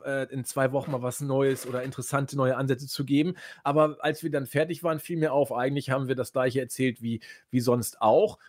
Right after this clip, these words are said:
mit ein paar neuen Nuancen. Allerdings, meine Güte, wenn die Card genau die gleiche ist wie bei WrestleMania, was willst denn da Neues erzählen? Ja, also das macht's dann auch nicht wirklich leicht. Aber wir, äh,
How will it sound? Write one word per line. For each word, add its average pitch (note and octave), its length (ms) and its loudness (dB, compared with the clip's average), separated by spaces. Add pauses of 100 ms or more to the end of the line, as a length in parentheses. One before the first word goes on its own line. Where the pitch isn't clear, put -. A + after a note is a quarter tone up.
mit C3+ 120 -4
ein B2 80 -12
paar C3 180 -2
neuen C3 320 2
Nuancen. B2 540 -2
Allerdings, B2+ 480 -2
meine A#2+ 160 2
Güte, C#3+ 200 0
wenn A#2 100 0
die C3 120 -2
Card - 300 -4
genau A#2 260 -2
die B2+ 140 0
gleiche - 340 -2
ist B2 120 -2
wie C#3+ 60 2
bei A2 140 2
WrestleMania, A#2 600 2
was B2 160 -2
willst C#3+ 260 6
denn E3 80 -6
da A#2 100 0
Neues C3 360 -4
erzählen? D#3 440 -2
Ja, A2+ 240 -6
also B2 280 -2 (340)
das - 160 -6
macht's C3 260 -6
dann C#3 160 2
auch G#2+ 280 0
nicht B2 240 -8 (160)
wirklich G#2+ 400 -2
leicht. D#2+ 340 -12 (280)
Aber B3+ 260 8
wir, G3+ 320 4
äh, E3+ 320 -2